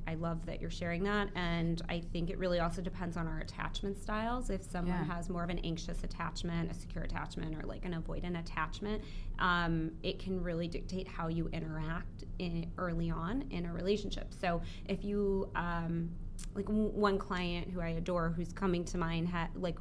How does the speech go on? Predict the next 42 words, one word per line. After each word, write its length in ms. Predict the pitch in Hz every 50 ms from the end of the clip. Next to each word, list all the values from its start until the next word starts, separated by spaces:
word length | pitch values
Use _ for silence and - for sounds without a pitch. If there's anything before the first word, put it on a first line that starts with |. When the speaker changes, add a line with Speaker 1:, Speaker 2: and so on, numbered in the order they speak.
| 165 160
Speaker 1:
really 440 | 196 220 220 220 214 196 175 170
wants 320 | 165 170 175 170 165 - -
a 40 | 160
relationship 680 | 165 160 156 160 147 - - 202 214 196 240 240 226
and 160 | 208 196 180 170
really 240 | 175 175 175 170 170
is 140 | 170 165
ready 240 | 165 151 151 165 175
for 180 | 175 - 196 185
love, 380 | 170 170 170 170 123 233 247 - - - - - - - - - 185 -
but 240 | - 208 196 185 -
she 160 | - - 208 190
gets 220 | 196 185 - -
really 240 | 175 180 175 170 165
scared 340 | - - - 175 170 165 170
off 200 | 170 165 160 160 - -
when, 180 | - 170 170 165 - -
you 120 | 196 170
know, 140 | 165 160 160 - - -
pretty 280 | - - 101 - 165 165 - - - - - - - -
early 300 | 180 165 165 165 160 160
on 440 | 160 160 165 160 156 - - - - - -
in 100 | 175 -
the 80 | -
relationships. 880 | 170 170 175 180 180 170 - 175 170 160 - - - - - - - - -
Um, 300 | - 170 - - 196 185 185 -
there's 180 | - - 175
a 40 | 202
little 220 | 190 196 190 190 185
bit 160 | 185 180 170
of 80 | 170
an 80 | 170 170
avoidant 500 | 175 165 170 170 160 160 170 165 165 147
attachment 680 | - - - - 175 160 156 - - - 165 160 -
there, 160 | - 143 139
and 120 | 156 160 160
then 160 | 160 160 160
once 220 | 160 170 165 170
she 120 | - - 185
gets 240 | 180 - - - -
through 400 | - - 180 170 185 185 185 185 180
that, 300 | - - 123 135 -